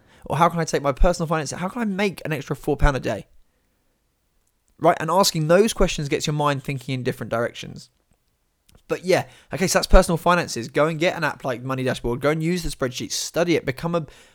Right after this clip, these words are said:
obsessed with improving your personal finances. Study all the different ways that you could do that. Let's dive into your health. Like, most people say that they wish they were healthier.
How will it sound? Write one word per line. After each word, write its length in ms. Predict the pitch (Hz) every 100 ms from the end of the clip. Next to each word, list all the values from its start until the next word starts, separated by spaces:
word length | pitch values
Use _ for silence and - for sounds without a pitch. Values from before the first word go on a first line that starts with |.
| _
obsessed 460 | 143 135 - 180 -
with 120 | 156
improving 520 | 139 120 165 165 139
your 120 | 135 127
personal 340 | 143 127 131
finances. 600 | 127 120 110 80 76 - _ _ -
Study 320 | - 170 175
all 100 | 180
the 80 | 180
different 260 | 160 180
ways 220 | 151 151 139
that 80 |
you 140 | 131 139
could 160 | 131
do 140 | 127 139
that. 260 | - - _ _ _ _ _ _ _ _ _ _ _ _ _
Let's 160 | 165 165
dive 180 | 170
into 220 | 175 160 156
your 100 | -
health. 420 | 175 147 117 - - _ -
Like, 200 | - 151 - _ -
most 500 | 170 175 196 214 -
people 460 | 226 214 170 147 -
say 320 | - 180 165
that 80 | 147
they 120 | 139
wish 240 | 139 143 -
they 120 | 135
were 80 | 127
healthier. 440 | 135 127 107 -